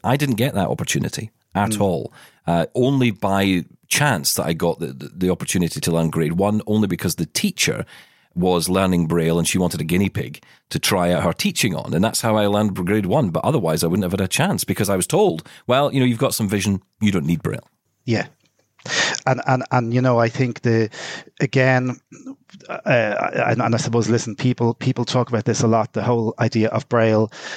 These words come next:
Speaker 2: leading to, you know, potentially better career prospects, um, g-, g-,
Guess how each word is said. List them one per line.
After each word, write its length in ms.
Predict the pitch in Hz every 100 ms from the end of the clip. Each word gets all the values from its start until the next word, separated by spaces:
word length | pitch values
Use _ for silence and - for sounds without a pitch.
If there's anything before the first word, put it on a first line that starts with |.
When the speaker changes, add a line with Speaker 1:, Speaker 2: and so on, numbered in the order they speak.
| -
Speaker 2:
leading 380 | 120 117 107 110
to, 580 | - - 117 107 107 107 - _ -
you 80 | 185
know, 60 | 110
potentially 420 | - 123 - 113
better 220 | 117 104
career 320 | - 135 196
prospects, 760 | - 107 101 - 98 - - -
um, 480 | - 117 110 107 104 - - - - -
g-, 100 | 202
g-, 240 | 214 139